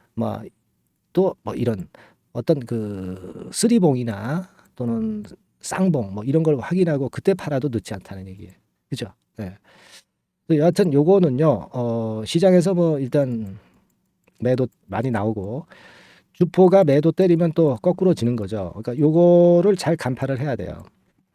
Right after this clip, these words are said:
네, 요 시점에 정확하게 타점을 잡는 것이 포인트입니다. 네, 그럼 이 타점을 누가 잡아드리냐? 네, 제가 잡아드리면 됩니다, 여러분. 제가 잡아드릴 수 있어요. 그죠? 네, 여하튼 요번에 그 저와 같이 하시면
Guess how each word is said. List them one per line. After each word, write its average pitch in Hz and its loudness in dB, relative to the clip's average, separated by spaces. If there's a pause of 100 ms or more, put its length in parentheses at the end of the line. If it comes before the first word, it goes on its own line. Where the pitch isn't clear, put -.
(340)
네, 139 -4
요 202 10
시점에 185 0
정확하게 156 -4
타점을 175 -2
잡는 127 -4
것이 123 -4
포인트입니다. 98 -6 (680)
네, 110 -8 (120)
그럼 185 2
이 165 2
타점을 185 0
누가 143 0
잡아드리냐? 113 0
네, 87 -12
제가 165 2
잡아드리면 120 -2
됩니다, 98 -8
여러분. 90 -16 (680)
제가 160 0
잡아드릴 113 -6
수 - -16
있어요. 90 -18 (100)
그죠? 127 -10 (720)
네, 127 -6
여하튼 143 2 (320)
요번에 156 4
그 120 -2
저와 147 2
같이 123 -2
하시면 127 -4